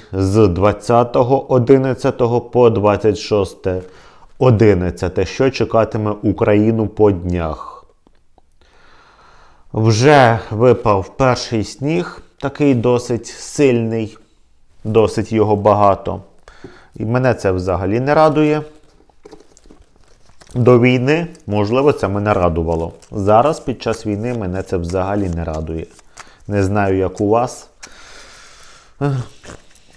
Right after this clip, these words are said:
Це не хороший знак, чесно кажучи.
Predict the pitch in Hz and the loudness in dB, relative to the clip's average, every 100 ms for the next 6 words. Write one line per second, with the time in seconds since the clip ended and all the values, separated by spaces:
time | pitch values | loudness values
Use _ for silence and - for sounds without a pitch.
0 | _ - - - - _ - 170 165 175 | _ -20 -20 -20 -20 _ 0 2 2 -2
1 | 196 147 92 - 90 85 92 87 - - | 2 2 2 -2 -6 -6 -6 -6 -10 -20
2 | _ - - - _ _ - 90 - 98 | _ -20 -20 -20 _ _ -10 -10 -10 -14
3 | - 98 90 90 90 - | -8 -6 -4 -6 -12 -12